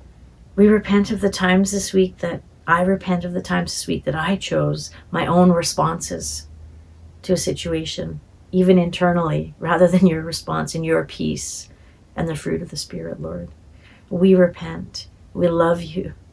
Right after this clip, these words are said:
Come dwell with us, Holy Spirit. Yes, that's weighty words. Come dwell with us. We need you.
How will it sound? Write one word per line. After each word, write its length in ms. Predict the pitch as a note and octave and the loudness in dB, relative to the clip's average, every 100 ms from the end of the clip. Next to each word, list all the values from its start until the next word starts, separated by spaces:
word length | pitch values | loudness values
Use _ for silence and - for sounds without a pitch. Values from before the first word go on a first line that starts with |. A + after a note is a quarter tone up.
| - - - - _ _ - | -20 -14 -14 -14 _ _ -8
Come 320 | - G3+ F#3+ | 0 2 4
dwell 340 | F#3+ F#3 G3 | 4 4 4
with 180 | G3+ G3 | 2 0
us, 180 | G3+ - | -6 -4
Holy 280 | G3+ F#3+ G3 | -6 -6 -8
Spirit. 500 | - G3 G3 G3 - _ _ _ _ _ _ _ _ _ _ _ _ - - _ - - - - - - - _ _ _ | -10 -8 -6 -8 -10 _ _ _ _ _ _ _ _ _ _ _ _ -20 -20 _ -20 -20 -20 -20 -20 -20 -20 _ _ _
Yes, 340 | G#3 F#3 F#3 - | -2 -2 -2 -4
that's 240 | F#3+ - | -8 -4
weighty 380 | F3+ F#3 F3+ F#3+ | -2 -2 -2 -6
words. 600 | F3 F3+ F3+ F#3 - - _ _ _ | -2 -2 -2 -4 -10 -14 _ _ _
Come 240 | - F#3 G3 | -12 -4 -2
dwell 300 | F#3+ F#3 G3 | 0 0 -2
with 180 | F#3+ A#3+ | -6 -10
us. 300 | G#3+ - G#3+ | -12 -10 -4
We 100 | G3+ | 2
need 420 | F#3+ F#3+ G3+ - | 4 2 0 -6
you. 200 | A3 | -8